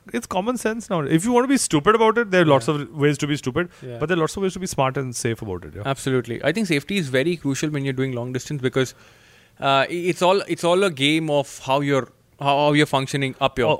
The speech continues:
Speaker 1: also, safety is smart because if you ride after a good meal in the morning
Speaker 2: Yeah.
Speaker 1: and ride before,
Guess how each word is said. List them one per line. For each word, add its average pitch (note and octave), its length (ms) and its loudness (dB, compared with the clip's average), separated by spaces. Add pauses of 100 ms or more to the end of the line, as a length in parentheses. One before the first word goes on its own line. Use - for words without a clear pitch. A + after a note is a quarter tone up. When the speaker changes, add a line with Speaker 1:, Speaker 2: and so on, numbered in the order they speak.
(140)
Speaker 1:
also, B3+ 480 4
safety A3 640 0
is F3+ 240 -4
smart D#3 540 -4 (160)
because D#3 920 -2 (360)
if - 220 -10
you F3+ 60 4
ride D3+ 360 2 (260)
after B2+ 300 0 (280)
a C3+ 100 -4
good B2+ 220 2
meal A#2+ 420 -4 (120)
in B2 80 -6
the B2 80 -2
morning A2 400 -6 (100)
Speaker 2:
Yeah. C#3+ 180 -6
Speaker 1:
and A#2 140 -2
ride A#2+ 220 0
before, A#2 260 -2